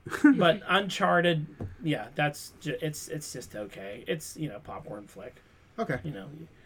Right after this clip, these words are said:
Speaker 2: Prey I really liked.
Speaker 1: I've heard nothing but good things about
Speaker 2: I was
Speaker 1: Prey.
Speaker 2: pleasantly surprised by Prey. It was so much better than,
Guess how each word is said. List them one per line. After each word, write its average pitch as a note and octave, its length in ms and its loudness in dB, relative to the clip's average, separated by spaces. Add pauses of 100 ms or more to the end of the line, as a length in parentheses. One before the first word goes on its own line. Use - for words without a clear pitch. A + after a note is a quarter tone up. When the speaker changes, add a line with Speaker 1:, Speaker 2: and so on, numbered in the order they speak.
(400)
Speaker 2:
Prey C#4 360 10
I G#3 100 8
really D#3+ 320 8
liked. F2 300 -10 (480)
Speaker 1:
I've G3+ 200 10
heard F#3 280 8
nothing D3+ 560 4
but C3 160 -2
good B2 200 0
things A#2 220 -4
about G#2+ 220 -4
Speaker 2:
I G#3+ 100 6
was F#3+ 140 2
Speaker 1:
Prey. - 80 -10
Speaker 2:
pleasantly G#3 500 2
surprised D3+ 640 2
by C3 180 -2
Prey. A2 380 -10 (400)
It F#3+ 160 4
was G3 180 2
so G#3 380 4
much A3 300 -2
better F3+ 340 6
than, D3 440 2